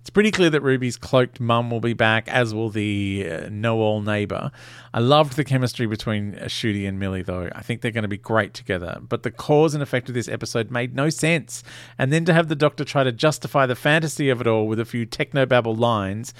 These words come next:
was kind of insulting to the audience. In the words of comic book guy from The Simpsons, worst <laughs> Christmas special ever." Oh, that's a big call.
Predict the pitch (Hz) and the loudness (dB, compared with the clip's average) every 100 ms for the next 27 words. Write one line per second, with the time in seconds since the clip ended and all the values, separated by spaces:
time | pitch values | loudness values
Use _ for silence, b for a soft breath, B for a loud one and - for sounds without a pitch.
0 | B B B 123 113 - - 131 131 123 | B B B -4 -4 -4 -4 -2 -2 -4
1 | 120 - 98 110 107 117 101 95 92 87 | -6 -4 -4 -6 -12 -12 -8 -8 -8 -14
2 | - - 135 131 147 160 147 - 185 196 | -18 -10 -4 0 2 2 -2 2 2 2
3 | 160 151 151 131 139 131 120 294 - 302 | 0 0 2 2 0 -6 -2 -4 0 -2
4 | 269 - B B 127 165 170 - - 180 | -2 -12 B B 4 6 6 0 -4 -2
5 | - 147 147 - - - 151 139 - 127 | 0 -2 -4 -2 -2 0 -2 -2 0 0
6 | 110 98 - B B B B - 101 113 | 0 -8 -8 B B B B -6 0 2
7 | 104 85 90 107 101 87 101 95 110 90 | 2 0 -2 -4 -4 -6 -8 -8 -6 -6
8 | 87 | -6